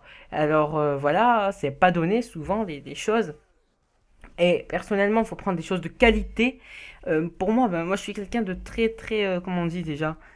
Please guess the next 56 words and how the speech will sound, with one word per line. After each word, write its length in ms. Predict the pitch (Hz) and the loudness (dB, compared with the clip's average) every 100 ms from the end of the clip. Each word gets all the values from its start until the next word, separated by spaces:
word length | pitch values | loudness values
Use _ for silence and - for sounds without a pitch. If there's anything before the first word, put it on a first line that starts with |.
| _ - | _ 0
Euh, 480 | 170 165 160 156 165 | 4 4 4 0 -2
j'ad-, 180 | 185 190 - 165 - | -6 -8 -20 -20 -4
par-, 120 | 220 - | 0 2
euh, 240 | 180 170 | 4 4
faut 140 | 170 180 | 2 -6
que 60 | - - - | -16 -20 -16
tout, 140 | 226 - | -14 -10
tout 80 | 247 | -8
soit 300 | 240 247 233 | 0 2 4
parfait. 440 | 220 - - 185 - - | 2 2 -6 -6 -8 -10
Donc 180 | 160 170 | -2 -2
après, 220 | 160 196 | 0 -2
moi, 140 | 196 | -2
c'est 180 | 185 175 | -2 -4
ma 160 | 165 175 | -2 -2
vision 260 | 175 180 | -2 -4
des 100 | 165 | -4
choses. 240 | 165 226 175 | -2 -2 -2
Après, 220 | - 185 | -6 -8
vous, 300 | 160 220 208 - - - - | -6 -8 -8 -14 -20 -18 -8
euh, 180 | 151 151 | -6 -6
si 140 | 175 | -8
vous 80 | 175 | -10
croyez 320 | - 196 202 | -4 -2 -2
que 220 | 180 151 | -4 -8
c'est, 400 | 151 - 147 156 | -10 -12 -12 -12
que 120 | - | -16
c'est, 300 | 143 - 151 | -18 -18 -18
que 160 | - 165 | -16 -10
ça 140 | 165 | -8
dépend 380 | 156 175 190 190 | -6 -4 -2 -2
de 40 | 160 | -2
la 100 | 151 | -4
qualité, 540 | 156 156 - 196 185 | -8 -10 -12 -6 -6
après 240 | 139 - | -6 -10
qu'on 120 | 151 147 | -14 -12
peut 120 | 165 | -8
s'améliorer, 420 | 165 160 165 165 | -6 -6 -6 -6
et 80 | 160 | -10
cetera, 400 | - 170 208 220 - - _ | -10 -4 -2 -2 -6 -20 _
c'est 180 | - 175 | -8 -4
votre 200 | 170 185 | -2 -4
truc. 180 | - 180 | -6 -6
Mais 80 | 170 | -4
moi, 140 | 190 | -4
je 100 | 190 | -6
trouve 240 | - 208 - | -6 -6 0
que 200 | 214 220 _ _ - | 0 0 _ _ -6
dès 100 | 202 | -4
le 60 | |
début, 220 | 185 175 214 | -2 -2 -4
faut 120 | 180 | -2
pas 140 | 196 | -2
faire 220 | 185 180 | 0 -2
d'erreur, 360 | 170 160 180 185 | -2 -2 -2 -2
faut 360 | - 190 196 | -4 -2 -2